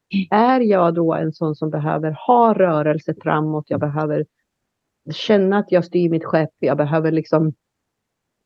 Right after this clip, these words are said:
ta mig vidare för att kunna fatta mer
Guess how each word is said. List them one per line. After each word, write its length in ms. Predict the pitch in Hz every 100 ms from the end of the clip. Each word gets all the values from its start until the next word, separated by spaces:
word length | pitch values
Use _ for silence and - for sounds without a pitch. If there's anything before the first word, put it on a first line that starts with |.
| -
ta 120 | 202
mig 180 | 180 156
vidare 680 | 170 165 151 151 151 151 -
för 100 | 170
att 100 | 147 -
kunna 220 | 156 135 -
fatta 360 | - - -
mer 400 | 143 135 127 131